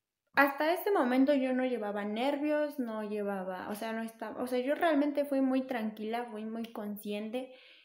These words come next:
y, pues, no, no me presioné tanto, ¿saben? Porque, pues,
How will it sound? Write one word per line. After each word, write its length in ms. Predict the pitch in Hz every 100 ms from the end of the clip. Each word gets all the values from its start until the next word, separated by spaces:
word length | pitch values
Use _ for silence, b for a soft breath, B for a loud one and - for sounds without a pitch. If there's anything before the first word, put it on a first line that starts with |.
| B
y, 300 | - 220 214 214
pues, 300 | 208 196 202
no, 560 | 220 240 247 233 196 -
no 140 | 233 302
me 120 | 392
presioné 500 | 302 262 240 226 240
tanto, 480 | 240 226 226 202 190
¿saben? 400 | 202 220 294 311 B B B - _
Porque, 340 | 226 214 226
pues, 680 | 220 - 208 185 - - -